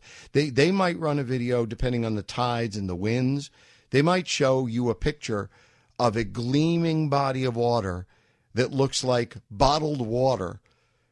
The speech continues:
seventy-five kabillion gallons of it poured into, uh, Rio de Janeiro Bay. So from the, the, the video can be very misleading 'cause the video doesn't tell you anything.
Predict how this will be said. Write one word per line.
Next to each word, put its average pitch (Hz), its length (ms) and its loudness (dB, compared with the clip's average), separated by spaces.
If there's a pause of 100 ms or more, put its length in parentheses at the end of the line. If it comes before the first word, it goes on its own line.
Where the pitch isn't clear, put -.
(600)
seventy-five 139 1400 0
kabillion 135 920 2
gallons 117 540 2
of 90 120 -2
it - 160 -10
poured 113 300 0
into, 101 600 -2 (440)
uh, 98 220 -2
Rio 107 720 0
de 98 220 -4
Janeiro 92 440 0
Bay. 101 320 -2 (960)
So 131 260 2
from 123 300 -2 (160)
the, 131 220 -8
the, 127 180 -6 (280)
the 110 200 -6
video 170 400 4
can 127 140 -4
be 120 120 -4
very 190 220 -2
misleading 175 500 -2
'cause - 160 -8
the 139 100 -4
video 208 400 -2
doesn't 123 340 -4
tell 117 240 -2
you 165 200 -2
anything. 226 680 -4